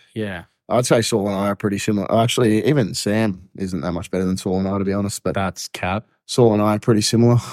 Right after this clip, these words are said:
Speaker 2: I would say.
Speaker 1: I'm definitely better than both of you blokes.
Speaker 2: Yes, it's, there's no debate as to whether or not you're better. I'm saying you're not much better.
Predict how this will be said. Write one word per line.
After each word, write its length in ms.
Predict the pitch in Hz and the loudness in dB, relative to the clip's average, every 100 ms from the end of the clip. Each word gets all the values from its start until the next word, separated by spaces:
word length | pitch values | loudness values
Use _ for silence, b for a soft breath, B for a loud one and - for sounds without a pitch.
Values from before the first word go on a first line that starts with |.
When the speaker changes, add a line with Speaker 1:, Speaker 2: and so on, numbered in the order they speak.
| B - | B 0
Speaker 2:
I 80 | |
would 140 | 110 98 | 2 4
say. 300 | 117 127 127 - _ _ _ _ _ - | 4 4 2 -2 _ _ _ _ _ -8
Speaker 1:
I'm 200 | 104 90 | -6 -4
definitely 400 | 92 90 90 85 | -6 -6 -8 -6
better 240 | 90 90 | -6 -6
than 300 | 87 85 107 | -8 -10 -12
both 220 | - 87 82 | -10 -8 -8
of 40 | |
you 180 | 85 87 | -8 -8
blokes. 500 | 80 82 113 - - _ _ _ _ 95 | -8 -10 -12 -18 -20 _ _ _ _ 0
Speaker 2:
Yes, 520 | 101 95 92 - - - - | 2 4 2 0 -4 -4 0
it's, 320 | 104 - - | 2 0 -6
there's 360 | 104 110 107 | 2 4 6
no 220 | 120 117 110 | 6 6 6
debate 400 | 98 85 92 95 | 4 2 0 0
as 220 | 90 98 | 0 -2
to 80 | - | 0
whether 140 | 92 92 | 0 2
or 20 | |
not 140 | 92 | 0
you're 120 | - 82 | -2 -4
better. 400 | - 90 - 92 - | -2 -2 -4 -6 -4
I'm 140 | 98 | -2
saying 260 | - 101 95 | 0 0 0
you're 100 | 92 | -2
not 160 | 101 | -2
much 440 | - 98 - - - | -2 -2 -2 -10 -6
better. 280 | - - | -6 -6